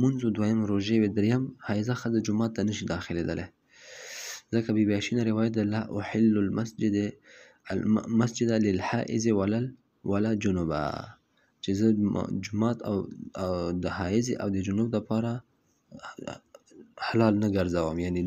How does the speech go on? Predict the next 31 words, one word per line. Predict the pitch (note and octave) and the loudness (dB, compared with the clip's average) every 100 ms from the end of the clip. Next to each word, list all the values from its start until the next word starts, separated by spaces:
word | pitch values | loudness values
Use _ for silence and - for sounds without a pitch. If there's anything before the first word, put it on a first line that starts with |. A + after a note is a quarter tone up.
| G#2 | 0
نشي | - | 0
ورکې | F#2 F2 E2+ | 0 -2 -2
داخلېدلی. | D#2+ - D#2+ D#2 D#2+ E2+ - _ _ _ - - - - - | -2 -4 -6 -4 -6 -10 -12 _ _ _ -20 -14 -12 -12 -10
او | - | -2
امام | G#2 G#2 A2 | 0 2 0
شافعي | A2 A#2+ B2 | 0 -2 -2
صاحب | D3+ C#3 | -2 -2
څه | B2+ C3 | -4 0
یایي | A#2+ G2 - - - | 0 0 -4 -14 -6
چې | - A2+ - - _ A#2+ | 0 0 -2 -16 _ 0
عبور | G#2 C3 D3+ - | 4 8 8 8
او | A2 G#2 | 4 4
مرور | A2 B2+ C3+ C#3+ - - - - _ - | 6 6 6 0 -8 -6 -6 -12 _ -12
په | - | -2
م-، | G#2 - - - - D#4+ | 0 0 -6 -20 -14 0
د | G#2+ G#2 | 0 2
پاره | A#2 A2+ G2 | 2 2 0
جومات | G#2 G#2+ A#2 | 0 2 2
ته | G#2+ F#2 | 2 0
داخلېدی | E2+ F#2 F#2+ G2 | -2 0 0 0
شي، | F#2+ F#2+ | 0 -2
یعنی | G2 F2+ | -4 -4
جومات | G2+ A2+ A2 | -6 -6 -2
یو | A2+ | -2
دروازې | A2+ A2 G2 G2+ G#2 | 0 -2 -2 0 0
نه | G2+ | 0
بلې | G#2 G2+ | 2 2
دروازې | G2+ G2 G2+ G2+ | 0 -2 -4 -6
ته، | F#2+ | -2
بلې | A2 G#2 - | 0 0 0
کوڅې | G#2 G#2+ | -2 0